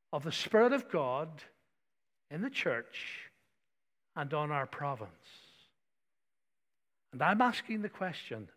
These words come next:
like that magazine asked the question, have we got revival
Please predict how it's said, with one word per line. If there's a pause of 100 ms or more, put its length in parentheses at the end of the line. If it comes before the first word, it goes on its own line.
(120)
like
that
magazine
asked
the
question, (1080)
have
we
got (1040)
revival